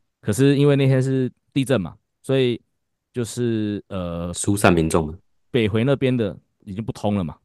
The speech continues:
Speaker 2: 嗯，嗯，嗯。
Speaker 1: 所以变成说你要离开东岸，你要搭火车唯一的方法就是你要从花莲搭区间车到台东，然后再南回去西岸。
Speaker 2: 嗯。
Speaker 1: 就算你要去台北也是这样。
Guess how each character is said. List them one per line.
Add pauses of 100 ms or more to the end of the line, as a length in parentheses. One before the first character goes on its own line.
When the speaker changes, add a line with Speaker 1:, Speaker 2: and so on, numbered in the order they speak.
(340)
Speaker 2:
嗯，
嗯，
嗯。
Speaker 1:
所
以
变
成
说
你
要
离
开
东
岸， (260)
你
要
搭
火
车
唯
一
的
方
法
就
是
你
要
从
花
莲
搭
区
间
车
到
台
东， (180)
然
后
再
南
回
去
西
岸。 (720)
Speaker 2:
嗯。
Speaker 1:
就
算
你
要
去
台
北
也
是
这
样。